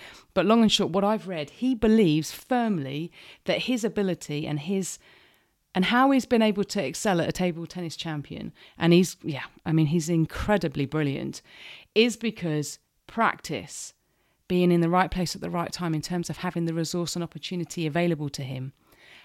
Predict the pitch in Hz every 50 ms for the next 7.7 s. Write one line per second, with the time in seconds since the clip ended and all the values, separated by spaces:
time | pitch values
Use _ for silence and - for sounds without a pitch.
0 | - _ _ - 190 185 202 208 196 - _ _ _ - - 240 - - 254 240
1 | 233 - - 240 302 285 - - - - - - 190 - _ _ _ - - _
2 | - - 202 226 262 262 254 - 254 226 147 - - - - 208 214 202 - -
3 | - 185 180 180 - - 240 247 202 156 - - - 180 - - _ _ - 220
4 | - 190 226 233 233 - 202 226 226 214 - - 165 151 156 160 _ - - -
5 | - _ - - 190 196 196 185 - 180 - - 262 220 - - - 160 156 -
6 | - 151 180 175 175 165 220 220 202 170 143 123 127 - - - - _ - -
7 | - - - - - 220 233 240 226 - - 214 202 208